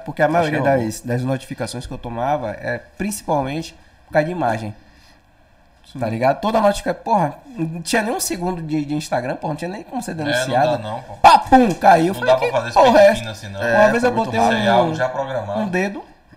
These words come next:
Speaker 1: com uma gota de álcool em gel. E na legenda tem assim, "Isto é um dedo com álcool em gel", porque parece outra coisa, tá ligado? Oxi, bateu lá, pum, Instagram derrubou. No Stories, no feed tá até hoje.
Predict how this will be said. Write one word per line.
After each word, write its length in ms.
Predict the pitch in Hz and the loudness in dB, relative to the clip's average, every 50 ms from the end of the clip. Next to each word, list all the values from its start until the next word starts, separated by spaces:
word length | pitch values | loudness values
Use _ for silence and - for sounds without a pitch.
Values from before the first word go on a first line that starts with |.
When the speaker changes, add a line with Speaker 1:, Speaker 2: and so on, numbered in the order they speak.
| _ - - 170 - - - | _ -14 -14 -14 -14 -14 -10
Speaker 1:
com 100 | - 185 | -8 -6
uma 220 | 175 175 170 165 160 | -4 -2 -2 -2 -2
gota 300 | 156 165 185 - - 190 | -4 -6 -8 -10 -8 -4
de 100 | 165 165 | 0 2
álcool 240 | 156 156 156 160 156 | 2 2 2 -2 -6
em 100 | 147 156 | -6 -6
gel. 320 | 156 135 135 151 170 - - - _ _ _ _ _ - | -4 -4 -6 -6 -6 -10 -14 -20 _ _ _ _ _ -10
E 80 | 135 | -6
na 180 | 147 156 165 202 | -4 -4 -2 -2
legenda 340 | 202 143 143 165 175 180 180 | -4 -4 -4 -2 -2 -4 -4
tem 120 | - 151 | -6 -8
assim, 160 | 143 - 143 135 | -8 -10 -10 -10
"Isto 520 | 127 151 175 214 - - - - 277 - - | -10 -8 -8 -8 -10 -12 -12 -14 -14 -8 -4
é 140 | - 165 165 | -2 -2 -2
um 120 | 170 156 | -2 -4
dedo 500 | 131 127 135 143 151 151 156 165 175 180 - _ | -6 -6 -6 -6 -6 -8 -8 -10 -12 -14 -16 _
com 120 | - 143 135 | -8 -6 -4
álcool 260 | 131 135 143 165 170 | -4 -4 -4 -6 -8
em 80 | 170 160 | -8 -6
gel", 240 | 160 143 127 120 | -4 -4 -6 -6
porque 220 | - - - - 165 | -8 -10 -14 -16 -14
parece 400 | - - 196 180 175 190 190 - | -4 0 0 0 2 0 -4 -6
outra 140 | 196 - 196 | -6 -8 -8
coisa, 380 | - - 185 170 151 135 123 120 - - - | -8 -6 -6 -6 -6 -6 -8 -12 -16 -12 -8
tá 80 | 147 | -8
ligado? 340 | 147 139 135 143 160 - - - - _ _ _ _ _ _ _ _ _ _ _ - 403 | -6 -2 0 0 0 -2 -4 -12 -20 _ _ _ _ _ _ _ _ _ _ _ -12 -10
Oxi, 280 | 349 - - - - _ _ _ | -10 -10 -14 -18 -20 _ _ _
bateu 400 | - 196 185 190 185 185 - 208 | -2 4 4 4 4 4 0 -2
lá, 180 | 196 190 185 202 | 0 2 2 0
pum, 260 | 196 - 180 165 160 160 - - - - | 0 -4 -6 -6 -6 -8 -12 -18 -20 -10
Instagram 260 | - - 156 156 151 | -6 -4 -4 -2 -2
derrubou. 380 | 147 156 156 - - 127 123 123 - | -2 -4 -4 -4 -4 -4 -6 -4 -2
No 140 | 151 175 202 | 0 0 0
Stories, 440 | 202 - - 170 156 151 147 - - - _ _ _ | 0 -4 -6 -6 -6 -6 -8 -10 -14 -20 _ _ _
no 120 | - 156 147 | -8 -8 -8
feed 240 | 139 - 147 143 156 | -6 -6 -6 -6 -4
tá 100 | 151 160 | -4 -4
até 180 | 156 156 - 196 | -4 -4 -6 -8
hoje. 240 | 170 123 123 117 | -8 -8 -8 -10